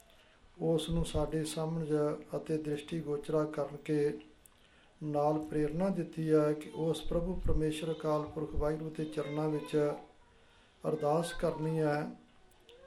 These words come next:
ਕਿ "ਹੇ ਮਾਲਕ, ਜੇ ਤਰੁੱਠੇ ਹੋ, ਜੇ ਮਿਹਰ ਦੇ ਘਰ ਵਿੱਚ ਆਏ ਹੋ, ਜਿੱਥੇ ਸੰਸਾਰ ਦੀਆਂ ਹੋਰ ਅਨੇਕਾਂ ਬਖਸ਼ਾਂ ਕੀਤੀਆਂ ਹਨ, ਉੱਥੇ ਕਿਰਪਾ ਕਰੋ।"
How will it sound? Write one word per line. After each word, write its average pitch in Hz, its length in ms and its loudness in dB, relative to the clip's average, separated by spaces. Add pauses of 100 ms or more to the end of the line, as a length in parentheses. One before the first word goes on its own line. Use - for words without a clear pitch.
(100)
ਕਿ 170 120 -4
"ਹੇ 165 200 0
ਮਾਲਕ, 156 420 2
ਜੇ 160 180 -2
ਤਰੁੱਠੇ 156 500 -2
ਹੋ, 147 360 2 (1000)
ਜੇ 160 160 -2
ਮਿਹਰ 165 300 2
ਦੇ 175 180 0
ਘਰ 156 240 0
ਵਿੱਚ 156 260 -4
ਆਏ 156 260 6
ਹੋ, 156 340 6 (800)
ਜਿੱਥੇ 170 360 -2
ਸੰਸਾਰ 156 520 0
ਦੀਆਂ 160 260 0
ਹੋਰ 151 460 0
ਅਨੇਕਾਂ 156 400 -2
ਬਖਸ਼ਾਂ 147 640 -2 (680)
ਕੀਤੀਆਂ 170 440 0
ਹਨ, 151 500 2 (800)
ਉੱਥੇ 170 340 2
ਕਿਰਪਾ 156 440 10
ਕਰੋ।" 160 580 4